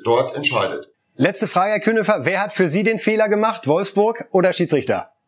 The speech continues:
Speaker 1: Ja, da steckt natürlich das Schiedsrichterherz in, in meiner Brust. Ich weiß ja, bei den Bundesligisten, da gibt's Manager, Sportdirektoren, Lizenzspielerbeauftragte, ähm, die haben ja einen Staff um sich herum. Und ich denke mal, einer dieser, ähm, äh, Leute auf der Bank oder auch im Hintergrund,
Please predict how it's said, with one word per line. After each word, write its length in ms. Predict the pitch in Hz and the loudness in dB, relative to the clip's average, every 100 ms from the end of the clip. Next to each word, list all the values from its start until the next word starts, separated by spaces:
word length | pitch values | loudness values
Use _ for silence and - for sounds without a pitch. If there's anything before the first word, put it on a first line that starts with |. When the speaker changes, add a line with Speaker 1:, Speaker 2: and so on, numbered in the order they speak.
| _ _ _ _ _ _ - | _ _ _ _ _ _ 0
Speaker 1:
Ja, 60 | |
da 100 | 123 | 0
steckt 220 | 123 143 | 0 -2
natürlich 260 | 147 127 143 | -2 -2 0
das 120 | 135 | -2
Schiedsrichterherz 720 | - 180 - 113 101 107 - | 0 -4 -2 -2 2 0 -2
in, 240 | - 117 117 | -6 -6 -4
in 80 | 120 | 0
meiner 320 | 107 113 113 | 2 2 0
Brust. 320 | 143 - - | -4 -6 -10
Ich 120 | 117 | -4
weiß 260 | 120 123 135 | 0 0 0
ja, 60 | 131 | 0
bei 100 | 135 | 0
den 140 | 120 | -2
Bundesligisten, 680 | 139 156 143 139 143 - 131 | -4 -4 -4 -4 -2 -2 0
da 80 | 117 | 0
gibt's 240 | - - | -2 -4
Manager, 420 | 117 135 127 120 | 0 0 0 0
Sportdirektoren, 920 | 113 - 123 123 117 110 107 113 117 | -2 0 0 0 -2 -4 -2 0 0
Lizenzspielerbeauftragte, 1600 | 127 139 135 131 - 117 104 107 107 110 - 101 104 - 104 101 - | 0 -2 -2 -2 -4 0 0 2 0 -2 -4 -6 -4 -2 0 0 -2
ähm, 260 | 107 110 110 - - - | -2 -4 -6 -14 -18 -2
die 100 | 135 | 0
haben 100 | 139 | 0
ja 60 | |
einen 160 | 131 131 | -2 -2
Staff 320 | - - - | -2 -2 -2
um 160 | 123 107 | -4 -8
sich 160 | 113 | -6
herum. 420 | 120 104 123 - - - - | -2 0 -2 -4 -10 -16 -8
Und 140 | 120 | -6
ich 80 | 120 | -2
denke 220 | 131 143 | 0 0
mal, 160 | 135 139 | 0 0
einer 240 | 127 156 | -2 -2
dieser, 460 | 139 139 143 143 139 | -6 -2 0 0 -2
ähm, 240 | 127 127 | -4 -4
äh, 280 | 117 120 107 | -4 -4 -4
Leute 360 | 101 127 - 143 | 0 0 0 -2
auf 140 | 139 | -2
der 140 | 131 | -2
Bank 340 | 113 120 151 147 | 0 0 0 -4
oder 260 | - 131 | 0 2
auch 160 | 120 127 | 2 -2
im 120 | 123 | -4
Hintergrund, 540 | 131 139 139 117 123 | -4 -2 -2 -2 -4